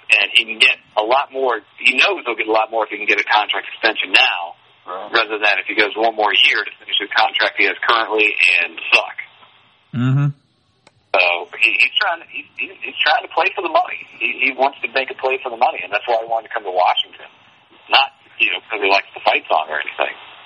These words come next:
Speaker 2: Well, you know, he, he's a for-, he's a former
Speaker 1: That's a good
Speaker 2: Carolina
Speaker 1: fight song.
Speaker 2: guy.
Speaker 3: Hey, dude.
Speaker 1: True, I mean, he is from Chesapeake.
Speaker 2: Right.
Speaker 1: Oh, what is that?
Speaker 3: What's that wind noise?
Speaker 1: Oh, you guys keep hearing that?
Speaker 3: It's like a wind noise or something. One of you guys out in the wind?
Speaker 1: Yeah.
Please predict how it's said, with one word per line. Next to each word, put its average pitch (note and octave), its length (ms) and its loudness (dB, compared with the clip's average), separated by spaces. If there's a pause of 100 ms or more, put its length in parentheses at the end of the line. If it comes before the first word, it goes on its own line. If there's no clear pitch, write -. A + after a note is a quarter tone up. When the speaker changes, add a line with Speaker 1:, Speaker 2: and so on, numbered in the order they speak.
(120)
Speaker 2:
Well, G#3 160 4
you F3+ 160 -6
know, A2+ 240 -2 (380)
he, D#3 100 -8 (480)
he's D#4 160 -2
a C#4 160 2
for-, - 160 2
he's F3+ 160 -10
a D3+ 160 -8
former D#3+ 160 4
Speaker 1:
That's - 0 -
a - 80 -6
good C#3 80 2
Speaker 2:
Carolina B2+ 320 0
Speaker 1:
fight - 0 -
song. F3+ 160 -8
Speaker 2:
guy. G#2 160 -2 (960)
Speaker 3:
Hey, G3 140 6
dude. F#3+ 320 4
Speaker 1:
True, - 560 0
I E3 100 4
mean, F#3 160 2
he - 160 4
is - 80 -10
from - 160 -2
Chesapeake. - 560 0 (400)
Speaker 2:
Right. A2 280 -2 (180)
Speaker 1:
Oh, - 100 4
what G3 140 -2
is E3+ 80 -6
that? - 260 2 (120)
Speaker 3:
What's G3+ 160 2
that A3+ 160 6
wind G3 280 6
noise? A2+ 240 0
Speaker 1:
Oh, C3+ 220 2
you A#2 80 -6
guys G#3 220 2
keep F3 120 -4
hearing F#3 220 0
that? G#3 240 0 (300)
Speaker 3:
It's D3+ 120 -2
like G#3 200 4
a G3 40 6
wind E3+ 360 4
noise G#2+ 340 0
or G2+ 60 -4
something. G2+ 320 -2 (200)
One C#3+ 220 6
of G3+ 40 6
you G#3 60 6
guys G3+ 200 4
out F#3+ 120 6
in F3 60 0
the D#3 60 4
wind? E3+ 400 2 (400)
Speaker 1:
Yeah. G#2 60 4